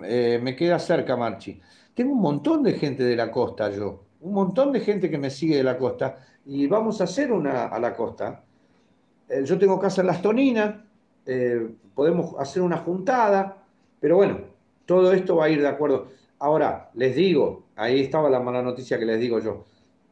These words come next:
Eh, cuando pueda, las remeras técnicas, ¿para cuándo? Eh, ya están en proceso, Polo, ya está. Estamos haciendo los logos, eh, estamos,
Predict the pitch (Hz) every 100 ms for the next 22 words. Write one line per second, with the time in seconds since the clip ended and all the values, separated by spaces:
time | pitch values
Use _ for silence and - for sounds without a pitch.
0 | _ _ _ _ _ _ _ _ _ _
1 | _ _ _ _ _ _ _ 120 120 117
2 | 113 113 127 135 135 170 175 156 135 135
3 | 139 147 127 - 156 156 147 139 - 127
4 | 120 107 104 101 120 123 123 110 196 196
5 | 214 220 202 208 208 196 151 - 139 110
6 | 90 - _ _ 151 156 180 135 - -
7 | _ _ 127 123 185 170 165 190 185 165
8 | 143 151 208 226 226 226 226 - _ _
9 | _ _ - 127 123 120 120 117 165 165
10 | -